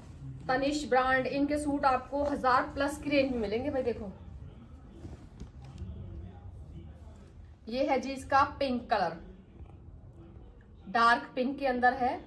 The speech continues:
तो design देख लो भाई, design वही है बिल्कुल, ये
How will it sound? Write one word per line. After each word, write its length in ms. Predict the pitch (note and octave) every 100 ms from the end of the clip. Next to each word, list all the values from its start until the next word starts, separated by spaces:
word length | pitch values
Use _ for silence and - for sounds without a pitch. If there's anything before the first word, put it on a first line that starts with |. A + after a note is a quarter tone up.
| - - - - - - -
तो 60 |
design 440 | A3+ B3 C4+ C#4 D4
देख 200 | B3+ C4
लो 80 | C#4+
भाई, 140 | D4
design 440 | B3+ C#4 C4+ C4+ C#4
वही 300 | A#3+ B3+ C#4+
है 200 | C#4+ C#4+
बिल्कुल, 380 | C4 - C#4+ C4+
ये 160 | C#4